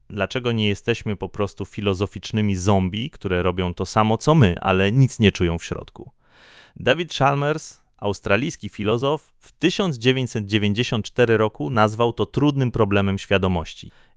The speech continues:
I od tamtej pory nauka i filozofia starają się go rozwiązać. Niektórzy twierdzą, że to problem pozorny, złudzenie. Inni uważają, że jego rozwiązanie zmieni nasz obraz rzeczywistości bardziej fundamentalnie niż teoria względności czy mechanika kwantowa.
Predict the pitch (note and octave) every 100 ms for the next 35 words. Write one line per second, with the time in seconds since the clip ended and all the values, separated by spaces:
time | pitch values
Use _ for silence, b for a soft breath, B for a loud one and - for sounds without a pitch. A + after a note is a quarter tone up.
0 | _ - G3 - B2 - A2+ A2 G#2 F2+
1 | G2+ F#2+ F2 F2+ A#2 - C#3 - F#2 F#2
2 | F#2+ G2+ G2+ - G2+ G#2+ G#2 G2 F#2+ F#2
3 | F#2+ F#2+ A2 G#2+ E2 - - b b b
4 | b b b A#2 B2 - D#3 C3 - D3+
5 | B2+ A2+ G#2+ A2 - C3 A#2+ A2 G2 G#2+
6 | G2+ A2+ G#2 F2 E2+ G2 F#2+ G#2 F2 D2+
7 | - G2 F#2+ G2+ G2 G2 C3+ D3+ G#2 F2+
8 | F#2 F#2 F#2 F2 F2+ F2+ A2 A2 G2 G2+
9 | G#2+ A#2+ A2 G#2 F#2+ - B2 G#2 F2+ F2+
10 | F#2 - F2 - C#3 - - F#2+ G#2 A2
11 | G2+ F#2+ - G2 G2 G2 G2+ C#3 F3 A2+
12 | F#2+ F#2 - G#2+ B2 C3+ G2 F#2 G#2 F#2
13 | G2 A2+ - A2+ - G#2+ A2+ B2+ B2 A#2+
14 | A#2 - A#2 A2+ C#3+ F#2+ E2